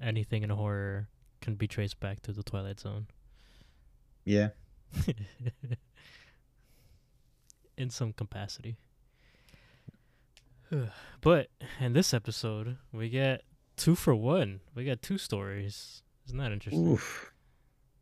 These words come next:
Speaker 2: Mm-hmm. And no one's more excited about it than a certain member
Speaker 1: <laughs>
Speaker 2: of the Midnight Society
Speaker 1: <laughs>
Speaker 2: that we'll talk about now.
Speaker 1: So this
Speaker 2: So open it up.
Speaker 1: Yeah.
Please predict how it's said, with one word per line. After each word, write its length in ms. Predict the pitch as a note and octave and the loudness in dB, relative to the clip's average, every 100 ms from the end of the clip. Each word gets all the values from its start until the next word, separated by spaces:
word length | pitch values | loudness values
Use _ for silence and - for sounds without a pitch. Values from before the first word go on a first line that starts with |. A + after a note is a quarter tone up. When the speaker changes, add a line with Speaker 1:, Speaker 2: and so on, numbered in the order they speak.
| _ _ - | _ _ -4
Speaker 2:
Mm-hmm. 500 | D#2+ - F2 G#2 C#2+ - _ _ _ _ | -4 -2 0 0 0 -6 _ _ _ _
And 200 | - D#2+ | -2 2
no 100 | F2 | 4
one's 300 | G2 F2+ - | 4 4 2
more 220 | E2 E2+ | 2 4
excited 420 | E2+ - E2+ D2+ C#2+ | 2 4 4 4 2
about 240 | D2+ D2+ | 2 2
it 160 | D#2 - | 0 -4
than 120 | D2+ | -6
a 40 | |
certain 320 | - G2 F2+ E2 | 0 0 2 0
member 440 | D#2+ D2+ D2 - - _ - | 0 0 -2 -4 -10 _ -2
Speaker 1:
<laughs> 340 | - - - C#3+ | 0 2 2 4
Speaker 2:
of 540 | D#2+ D#2 D2+ D2 - - _ _ _ _ - | 8 8 6 0 -12 -20 _ _ _ _ 4
the 220 | A2+ E2 | 6 6
Midnight 440 | D#2 E2 D#2 D2 | 6 4 4 2
Society 640 | - - D#2+ C#2+ C#2+ C#2+ E2 | 0 2 4 4 4 0 -2
Speaker 1:
<laughs> 20 | |
Speaker 2:
that 240 | - C3+ A#2+ - | -4 -4 -6 -6
we'll 100 | E2+ D#2+ | -2 0
talk 180 | D2+ | 2
about 260 | D#2+ D#2+ E2+ | 4 6 6
now. 240 | F2 G2 - - - - - - _ _ _ _ _ | 6 2 -2 -16 -20 -20 -20 -20 _ _ _ _ _
Speaker 1:
So 260 | - A#2 | -6 -2
this 100 | A2 G2 | 0 6
Speaker 2:
So 200 | D#2+ - | 6 8
open 280 | G2+ F#2+ E2+ | 6 6 6
it 100 | D2+ | 6
up. 120 | D2 - - _ _ _ _ | 4 0 -14 _ _ _ _
Speaker 1:
Yeah. 200 | A#2+ | -8